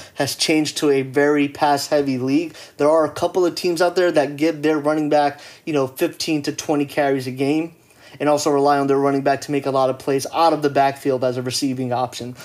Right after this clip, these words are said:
So those are also some of the things to look out for as you're going through the mid to late rounds looking for wide receivers. And then when you're looking for running backs,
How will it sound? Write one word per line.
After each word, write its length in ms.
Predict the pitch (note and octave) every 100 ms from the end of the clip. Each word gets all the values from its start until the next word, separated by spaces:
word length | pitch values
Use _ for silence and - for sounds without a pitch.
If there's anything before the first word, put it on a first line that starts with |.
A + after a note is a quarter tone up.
| -
So 100 | -
those 160 | D#3 G#3
are 80 |
also 240 | G#3 F#3+ F#3+
some 140 | F#3+
of 60 | F3
the 120 | D#3+
things 220 | E3 D3+
to 60 | D3+
look 200 | C#3 B2+
out 220 | B2+ B2+
for 160 | C3+ C3
as 240 | C3+ C3
you're 100 | B2+
going 340 | B2+ C3+ B2+ B2
through 180 | C3+
the 100 | B2+
mid 320 | B2 C3 C#3 C#3
to 80 | C3
late 340 | B2 B2+ B2+
rounds 500 | B2+ A#2+ A#2 G#2+ - - -
looking 220 | C#3 C3+ B2+
for 80 | B2+
wide 260 | B2 A2+
receivers. 540 | A2+ - C3+ - - - - - _ _ _ - - _ -
And 120 | D#3+
then 100 | D#3
when 100 | D#3
you're 140 | D#3 E3
looking 180 | D#3+
for 100 | D#3
running 280 | D#3+ A3 A3
backs, 280 | E3 D3 D3